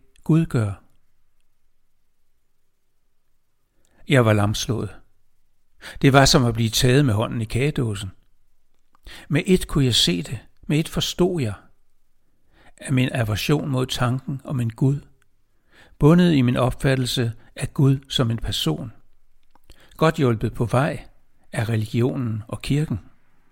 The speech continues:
"Fader vor," siger de, "og han skabte os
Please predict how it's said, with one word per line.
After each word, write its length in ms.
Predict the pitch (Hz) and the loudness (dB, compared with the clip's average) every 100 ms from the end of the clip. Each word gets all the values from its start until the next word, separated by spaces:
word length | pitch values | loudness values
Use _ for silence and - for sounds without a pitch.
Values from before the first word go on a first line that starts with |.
| _ _ _ _ _ _ _ _ _ _ _ _ - - | _ _ _ _ _ _ _ _ _ _ _ _ -20 -16
"Fader 380 | - 123 120 143 | -4 2 4 4
vor," 420 | 110 123 - - _ _ | 4 2 0 -8 _ _
siger 300 | - 117 107 | -6 -4 -4
de, 160 | 98 92 _ _ _ _ _ | -6 -12 _ _ _ _ _
"og 360 | - 127 - - _ _ _ | 0 0 -2 -12 _ _ _
han 180 | - 113 | -6 -4
skabte 500 | - 117 110 - - | -2 -4 -6 -6 -6
os 420 | 123 131 - - | -2 -2 -2 -6